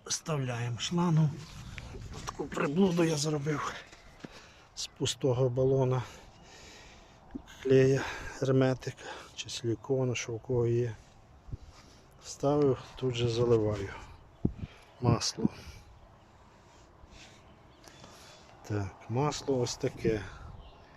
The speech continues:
по специфікації йде. З-, доливаю, звісно, беушне. Було в мене. О, спочатку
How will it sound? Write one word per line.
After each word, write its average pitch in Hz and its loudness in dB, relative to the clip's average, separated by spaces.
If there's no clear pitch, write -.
по 117 -6
специфікації - -2
йде. - 6
З-, 117 -6
доливаю, 127 6
звісно, 120 4
беушне. 151 6
Було 135 8
в 135 8
мене. 131 8
О, 120 -6
спочатку - 2